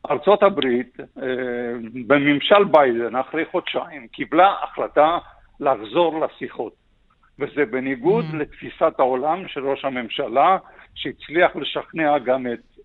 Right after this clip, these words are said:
Speaker 1: טראמפ לבטל את ההסכם. אז בנקודה הזאת, אני מקווה שננהג באחריות, ולא נכניס שיקולים ביטחוניים, צבאיים.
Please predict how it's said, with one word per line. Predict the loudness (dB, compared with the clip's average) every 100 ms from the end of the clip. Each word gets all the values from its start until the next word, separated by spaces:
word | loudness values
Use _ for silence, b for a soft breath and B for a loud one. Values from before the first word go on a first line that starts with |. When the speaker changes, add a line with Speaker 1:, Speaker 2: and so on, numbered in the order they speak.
| _
Speaker 1:
טראמפ | -2 0 0 -4 -8 -4
לבטל | 0 0 -2 -4
את | -4
ההסכם. | -6 -8 _ -20 -20 _ _ _ _ _ _ _ -10
אז | -8 -8 -12 -18 -8
בנקודה | -4 -4 -4 -2 2 2 0
הזאת, | 0 0 0 -4 -20 _ -4
אני | -2 -2 -2
מקווה | -2 2 2 4 2 -2 _ b b b -8
שננהג | -6 -4 -6 2 2 4 2
באחריות, | 0 0 0 0 -4 -8 _ b _
ולא | -8 0 2
נכניס | 4 2 0 -2
שיקולים | 0 -4 -2 -2 0 -2
ביטחוניים, | -6 -8 -4 -2 2 0 0 -6
צבאיים. | 0 4 4 4 0